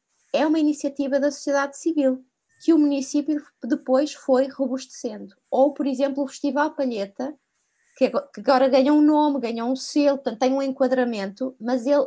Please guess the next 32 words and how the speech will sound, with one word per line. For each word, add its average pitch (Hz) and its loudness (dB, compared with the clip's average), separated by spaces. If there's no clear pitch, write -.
é 277 0
uma 320 0
iniciativa 285 -2
da 254 -2
sociedade 262 -2
civil 247 -2
no 247 -6
sentido 262 -4
em 277 -6
que 262 -14
vem 247 -4
da 220 -4
iniciativa, 262 -2
não 269 -4
sei 320 -4
se 311 -6
é 302 0
só 285 0
de 285 0
uma 262 0
companhia 247 -4
de 254 -10
teatro 262 0
ou 208 -4
mais 247 -2
do 254 -4
que 254 -6
uma, 214 -6
mas 254 -4
teatro 240 0
amador 208 0
local, 226 0